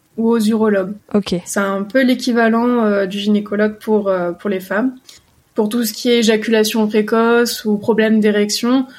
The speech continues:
Speaker 1: je donne vraiment des exemples comme ça. Voilà, psychosexologue, c'est, c'est inévitable.
Speaker 2: Pourquoi est-ce qu'il y en a si peu alors, des
Speaker 1: Hmm.
Speaker 2: psychosexologues ? <laughs>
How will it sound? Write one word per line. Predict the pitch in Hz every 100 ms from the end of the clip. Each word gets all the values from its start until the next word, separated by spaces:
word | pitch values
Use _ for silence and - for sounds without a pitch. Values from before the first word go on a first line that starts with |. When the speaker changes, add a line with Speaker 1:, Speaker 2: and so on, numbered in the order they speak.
| -
Speaker 1:
je | -
donne | 190
vraiment | 180 190 208
des | 185 180
exemples | 196 196 196 -
comme | 190 185
ça. | - 214 233 - - - - _
Voilà, | 202 185 170
psychosexologue, | - - 208 226 214 208 - 196 208 226 196
c'est, | 190 180 170 170 190 - _ _
c'est | - - 190
inévitable. | 196 196 185 185 180 170 - _ - - - _
Speaker 2:
Pourquoi | 254 339
est-ce | 339 -
qu'il | 247
y | 214
en | 202
a | 269
si | - - 262
peu | 240 262 220
alors, | 160 147 - - _ _ _
des | 277 285
Speaker 1:
Hmm. |
Speaker 2:
psychosexologues ? | 262 226 190 202 - 190 - 196 214 - - 233 - -
<laughs> | 269 - 294 -